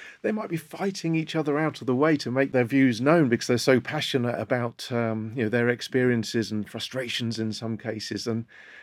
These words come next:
I say the challenge for the marketer then is, well, penetrating one is rather more difficult than the other, because in one case, say they've got their fingers in the ears,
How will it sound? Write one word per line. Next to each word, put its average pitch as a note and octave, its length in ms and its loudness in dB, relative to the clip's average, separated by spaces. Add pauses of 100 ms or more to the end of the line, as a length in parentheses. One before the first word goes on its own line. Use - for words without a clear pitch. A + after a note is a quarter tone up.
(120)
I C3+ 60 -12
say D#3+ 140 0
the B2+ 80 2
challenge F#3+ 360 2
for - 60 -2
the B2+ 80 0
marketer D#3 420 0
then A2+ 200 -4
is, A#2 180 -2
well, B2+ 420 0 (100)
penetrating D3 640 2
one C3+ 500 0
is A#2 160 -4
rather B2+ 220 4
more A#2+ 160 -2
difficult A#2+ 400 2
than A2 140 -4
the B2 120 0
other, C#3 260 0
because A#2 600 -6 (240)
in A#2 180 -2
one B2+ 200 0
case, A#2+ 440 2 (280)
say A#2+ 160 -8
they've G#2 120 -6
got B2+ 120 -2
their G#2+ 80 -8
fingers D3+ 360 2
in G#2 100 -4
the G#2 140 -6
ears, C3 320 0